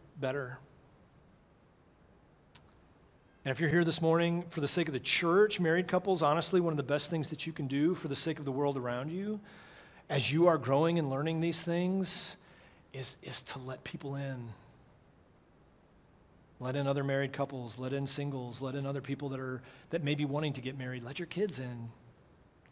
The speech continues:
In age-appropriate ways, let, let your kids into the struggles and the fights. Peel back some of the curtains, allow people to look in, allow people to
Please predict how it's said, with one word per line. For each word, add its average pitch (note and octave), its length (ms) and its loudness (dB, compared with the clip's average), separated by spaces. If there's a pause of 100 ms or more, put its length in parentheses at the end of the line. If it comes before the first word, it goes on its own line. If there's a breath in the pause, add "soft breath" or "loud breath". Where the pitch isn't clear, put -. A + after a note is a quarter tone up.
(200)
In F#3+ 160 -12
age-appropriate E3+ 600 0
ways, D#3+ 400 2
let, D3 160 2 (240)
let D#3+ 160 0
your E3+ 100 -2
kids D#3+ 280 0
into C#3+ 280 -2
the C#3+ 80 -4
struggles D3+ 540 0 (560 loud breath)
and C#3+ 100 0
the C#3+ 40 -2
fights. - 680 -2 (920)
Peel E3+ 200 4
back E3 240 2
some F3 160 0
of F3+ 60 2
the D#3+ 60 0
curtains, E3 400 -4
allow C3+ 240 4
people D3+ 280 -4
to - 100 -6
look C#3+ 240 -4
in, D3 300 -2
allow C3+ 240 0
people D3+ 280 -6
to D3+ 240 0